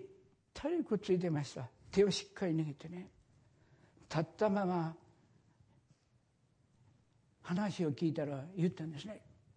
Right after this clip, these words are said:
「妻に裏切られて、私と子供を捨てて行ってしまいました。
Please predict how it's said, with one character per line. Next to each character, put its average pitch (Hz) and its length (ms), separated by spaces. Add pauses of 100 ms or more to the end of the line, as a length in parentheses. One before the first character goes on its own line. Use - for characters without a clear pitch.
(1040)
「妻 175 380
に 143 360
裏 165 300
切 160 140
ら 151 160
れ 147 140
て、 127 440 (3000)
私 170 500
と 180 160
子 180 220
供 165 320
を 143 100
捨 - 120
て 185 160
て 160 420 (1300)
行 196 120
っ - 40
て 165 140
し 180 120
ま 156 140
い 170 60
ま 151 140
し - 160
た。 - 20